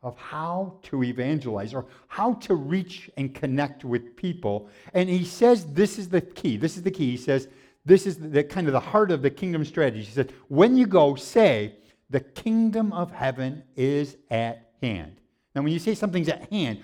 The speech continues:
what he's implying is it's near to you. It's in my presence, the kingdom is coming to bear.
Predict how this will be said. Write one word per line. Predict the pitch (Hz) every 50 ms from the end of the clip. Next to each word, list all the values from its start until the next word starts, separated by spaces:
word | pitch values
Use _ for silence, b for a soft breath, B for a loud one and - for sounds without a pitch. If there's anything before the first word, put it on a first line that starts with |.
| B B B
what | 160 180 190
he's | 180 160
implying | 175 165 - - - 247 254 233 175
is | 151 156 151 - B B B B _
it's | 170 156 - - - -
near | 147 143 147 170 190 202 208 202
to | - - 175
you. | 143 147 143 143 - - -
It's | 170 156 - - - b b b b _ -
in | 196 220 220 226 226
my | 208 196 196 196 196
presence, | 190 190 - - - 226 226 175 147 143 147 143 - b b b b
the | 156 170
kingdom | 170 - - - 247 240 226 202 170 165 160 156
is | 156 156 -
coming | - - 175 170 165 160 156 151
to | 160 156
bear. | 143 135 120 95 78 -